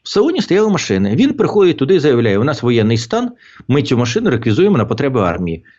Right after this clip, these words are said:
Відповісти, сказати: «Ні, власник салону не може». Ну, перше, тоді прийдуть всі, заберуть, і його ж притюкнуть, тому що він розуміє, що править в Україні мафія, а не влада.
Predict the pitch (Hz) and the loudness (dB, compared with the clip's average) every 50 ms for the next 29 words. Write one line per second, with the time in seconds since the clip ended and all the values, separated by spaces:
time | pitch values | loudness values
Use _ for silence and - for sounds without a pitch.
0 | _ _ 107 113 117 117 113 117 123 - - 196 175 - - - - 131 104 120 | _ _ -4 -2 0 0 0 0 0 0 0 0 0 -2 -6 -6 -4 -2 -2 -2
1 | 117 117 123 113 117 147 190 208 202 180 156 117 104 104 95 104 104 113 113 185 | -2 -2 0 0 2 2 2 0 0 -2 -2 -2 -2 0 0 0 0 0 0 -2
2 | 170 - - 110 98 101 104 110 131 147 175 214 214 - - 78 80 80 107 175 | -4 -2 -2 0 2 2 2 2 2 2 0 0 0 -2 -2 -2 -2 -2 -2 -2
3 | 202 160 101 - - - 104 - - 90 - - 92 92 92 - 101 95 92 95 | 0 0 -2 -2 -4 -6 -6 -4 -6 -6 -4 -2 -2 -2 0 0 0 0 0 0
4 | - - - - 95 87 76 92 87 95 127 - - - - - - - _ 117 | -2 -2 -4 -2 -2 -2 -2 0 0 0 -2 -2 -6 -12 -20 -20 -20 -8 _ 0
5 | 123 123 113 - 87 82 - - - _ - 117 117 - 127 120 117 120 139 147 | 0 0 0 0 -4 -4 -6 -10 -10 _ -6 -4 -2 -2 -2 -2 -2 -2 -2 -2
6 | 147 - - 92 80 151 - 95 90 101 117 139 156 147 131 117 107 101 92 - | -2 -4 -6 -6 -6 -2 -2 0 0 2 2 2 2 2 2 2 2 0 0 -2
7 | 98 98 - - 147 - - - 95 - 117 135 127 117 101 90 82 73 - - | -4 -4 -2 -2 -2 -2 -2 -4 -4 -2 -2 0 0 2 2 0 0 -2 -2 -2
8 | 90 90 98 107 110 - - - - - - 101 107 107 98 110 107 104 104 107 | -2 -2 -2 -2 -6 -12 -20 -20 -10 -4 0 0 2 2 2 2 0 0 0 0
9 | 107 143 156 | -2 -4 -4